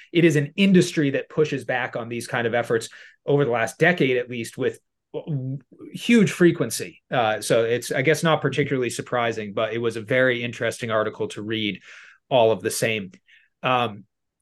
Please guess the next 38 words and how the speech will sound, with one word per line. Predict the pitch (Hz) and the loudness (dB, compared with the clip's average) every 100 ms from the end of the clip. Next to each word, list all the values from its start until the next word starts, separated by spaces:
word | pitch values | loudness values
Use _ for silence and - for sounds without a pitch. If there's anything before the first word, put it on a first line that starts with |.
| _ | _
I'd | 151 156 | 2 4
like | 190 | 4
to | 190 | 4
spend | 202 190 | 4 4
the | 160 | 4
balance | 147 147 151 147 | 2 2 0 -2
of | 139 | -4
our | 120 | -4
time | - 139 139 139 | -4 -6 -6 -4
here | 139 131 120 | -4 -4 -4
then | 120 113 107 - _ _ _ - | -4 -4 -10 -18 _ _ _ 0
moving | 147 185 180 | 6 6 6
over | 151 143 143 | 4 2 0
to | 139 | -2
another | 123 151 185 | -2 2 2
transportation | 175 160 147 - 139 135 131 131 | 0 -2 -6 -6 -8 -8 -8 -8
thing. | 117 131 127 | -2 -2 -4
Trisha | 135 175 170 165 156 151 | -4 0 4 6 6 4
has | 135 139 | -2 -2
been, | 120 131 127 _ _ - | -2 -2 -6 _ _ -10
you | 180 156 151 | -8 -2 -2
know, | 120 - | -4 -4
so | - 190 | 2 2
patient | 180 160 151 147 | 2 0 0 -4
here. | 143 143 143 | -2 0 0
I | 143 | 0
know | 139 160 | -4 2
<laughs> | - | 4
that | 208 | 4
you've | 190 196 202 190 | 4 -2 -2 0
done | 185 190 | 0 -2
a | |
lot | 160 160 160 | -2 -2 -2
of | 147 | -6
writing | 170 165 165 | -4 -4 -6
on | 147 139 | -8 -8
this. | 135 131 - - - - _ - | -8 -8 -12 -20 -20 -20 _ -6
Uh, | 156 147 139 | -2 0 0